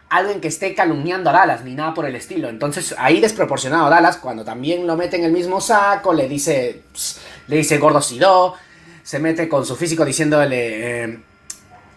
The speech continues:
que eres, serías la pelota de rugby, algo así. Muchas cosas, aparte de putearlo, ¿no? Pero what the fuck, y sus seguidores después de esto le siguen apoyando. Los comentarios del video son lo peor. Hay personas incluso que dicen que estaría siendo alguien un hipócrita si es que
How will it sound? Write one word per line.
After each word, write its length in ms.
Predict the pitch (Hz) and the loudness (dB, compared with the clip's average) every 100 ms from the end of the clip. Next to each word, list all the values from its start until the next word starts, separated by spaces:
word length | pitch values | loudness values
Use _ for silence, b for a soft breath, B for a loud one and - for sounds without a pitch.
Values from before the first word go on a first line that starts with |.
| _ _ - | _ _ -6
que 120 | 160 | 0
eres, 160 | 151 143 | 2 2
serías 240 | 147 160 | 2 2
la 140 | 160 156 | 2 0
pelota 460 | 127 143 147 135 | 2 0 2 0
de 500 | 120 110 110 104 101 | 0 -2 -4 -6 -10
rugby, 460 | 101 151 214 165 190 | -4 0 2 2 4
algo 180 | 165 160 | 4 4
así. 400 | 147 147 110 - | 2 -4 -8 -12
Muchas 280 | 160 196 196 | -10 -4 -2
cosas, 320 | 175 143 123 | 0 -2 -2
aparte 320 | 127 156 151 | -2 0 0
de 340 | 160 123 107 95 | -2 -4 -6 -14
putearlo, 520 | _ 131 - 135 110 | _ 0 2 2 0
¿no? 200 | 151 208 b b b b b _ b b _ | -8 -10 b b b b b _ b b _
Pero 200 | 208 220 | 2 6
what 140 | 196 208 | 6 6
the 80 | 202 | 4
fuck, 140 | 214 | 0
y 40 | |
sus 140 | 214 190 | -4 -8
seguidores 300 | 190 190 185 | -4 -2 -2
después 240 | 165 180 | -6 -6
de 80 | 190 | -6
esto 120 | 190 | -4
le 120 | 175 | -4
siguen 300 | 151 175 175 | -2 -2 0
apoyando. 520 | 156 - 131 143 117 117 | 0 -2 -2 -2 -2 -6
Los 140 | 110 | -6
comentarios 380 | 143 143 175 180 | -6 -2 0 0
del 100 | 151 | 2
video 160 | 160 | 2
son 180 | 156 165 | 2 2
lo 100 | 156 | 2
peor. 260 | 143 123 - | 2 -2 0
Hay 180 | - 330 | 2 2
personas 420 | 330 269 285 311 | 2 -4 -4 -8
incluso 380 | 226 226 254 277 | -10 -12 -12 -10
que 120 | 233 | -10
dicen 300 | 196 220 254 | -8 -6 -6
que 260 | 240 180 156 | -4 -4 -2
estaría 420 | 151 - 160 220 | -4 0 2 4
siendo 340 | 220 233 226 208 | 4 2 2 4
alguien 320 | 214 208 196 | 4 2 -2
un 120 | 208 | -4
hipócrita 520 | 190 139 180 190 180 | -6 -4 -4 -2 -4
si 160 | 156 170 | -2 -2
es 100 | 165 | -2
que 280 | 185 180 | -4 -4